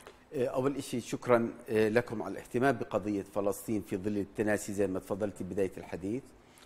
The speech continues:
الآن يجب أن نذكر دومًا وأن نتذكر ونذكر أنه لماذا هذه المقاومة؟ هل هذه المقاومة تأتي من فراغ؟ أم أنها بسبب الاحتلال والاغتصاب؟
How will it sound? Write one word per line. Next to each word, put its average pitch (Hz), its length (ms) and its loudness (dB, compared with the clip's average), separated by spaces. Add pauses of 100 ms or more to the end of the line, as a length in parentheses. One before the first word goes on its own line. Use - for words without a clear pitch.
(160)
الآن 131 500 0
يجب 135 260 2
أن 117 220 0
نذكر 131 340 -2
دومًا 107 540 2
وأن 107 200 2
نتذكر 123 640 4
ونذكر 120 580 4 (680)
أنه 131 240 4
لماذا 143 420 6
هذه 98 360 0
المقاومة؟ 73 640 -6 (420)
هل 135 200 6
هذه 131 300 4
المقاومة 117 800 6
تأتي - 320 0
من 107 140 0
فراغ؟ 123 400 8 (460)
أم 120 140 2
أنها 123 320 0
بسبب 113 380 -2
الاحتلال 110 720 0
والاغتصاب؟ - 500 -4